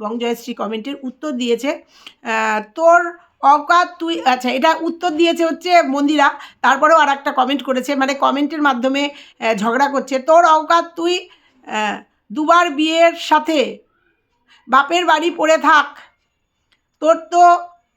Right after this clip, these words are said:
অওকাত নেই নিজের টাকায় কাউকে ঘুরতে নিয়ে যাবি, তোর জন্য, তার জন্য পরিশ্রম করতে হয়, বুঝলি?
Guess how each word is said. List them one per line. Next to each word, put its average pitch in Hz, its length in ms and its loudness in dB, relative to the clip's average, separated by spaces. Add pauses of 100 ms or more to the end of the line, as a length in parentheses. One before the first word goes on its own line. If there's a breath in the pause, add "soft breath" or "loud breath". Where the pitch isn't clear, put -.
(580)
অওকাত 330 440 2
নেই 330 340 0
নিজের 302 520 0
টাকায় 320 480 2 (1000 loud breath)
কাউকে 311 500 0
ঘুরতে 294 440 -4
নিয়ে 320 500 0 (1900)
যাবি, 277 460 0 (440 soft breath)
তোর 339 240 4
জন্য, 349 340 2 (2750 soft breath)
তার 320 260 2
জন্য 370 260 2
পরিশ্রম 349 520 -2
করতে 349 360 -2
হয়, 294 320 2
বুঝলি? 311 600 -2